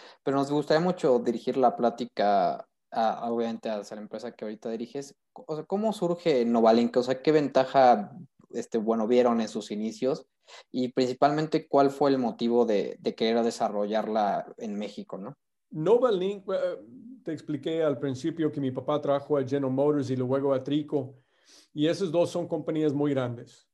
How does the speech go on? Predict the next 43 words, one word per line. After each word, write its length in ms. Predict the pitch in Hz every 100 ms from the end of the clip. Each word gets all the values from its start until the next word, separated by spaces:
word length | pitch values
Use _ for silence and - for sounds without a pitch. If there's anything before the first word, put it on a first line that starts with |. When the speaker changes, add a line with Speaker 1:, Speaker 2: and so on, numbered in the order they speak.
| _ _
Speaker 1:
Sí. 160 | - 123 101 _
Speaker 2:
¿Verdad? 440 | 123 127 143 143 143 165
Este, 840 | 139 131 127 156 135 131 123 120 123 127 131 _ _ _
y 120 | 160
ahora 280 | 131 139 139
General 240 | 131 143 139
Motors 300 | 139 139 131
tiene 240 | 147 139
plantas 340 | 135 135 131
por 220 | - 135 127
todo 100 | 135
el 80 |
país. 500 | 131 127 120 113 - _ -
Lo 320 | 147 170 165
que 120 | 170
mi 140 | 156
papá 400 | 147 143 170 190
vio 560 | 196 185 180 180 170 135
en 140 | 151 143
ese 260 | 151 151
tiempo, 520 | 151 160 156 151 156 143
y 160 | 127
creo 340 | 127 139 156 156
que 140 | 147
fue 640 | 131 139 143 151 151 151
en 80 | 143
ochenta, 480 | 127 123 143 147 -
eh, 200 | 190 147
fue 260 | 147 156 160
en 60 |
ochenta 400 | 147 127 156 156
y 40 | 143
nueve, 280 | 135 135
en 80 | 131
ochenta 360 | 127 127 165 160
y 40 |
ocho, 280 | 147 147 156
ochenta 360 | 139 131 135 156
y 20 |
nueve, 420 | 147 127 123 120 - _ _ _ _ _ _ _ _
ah, 580 | - 139 135 127 127 127 127
él 180 | 156 180
vio 520 | 196 196 175 175 185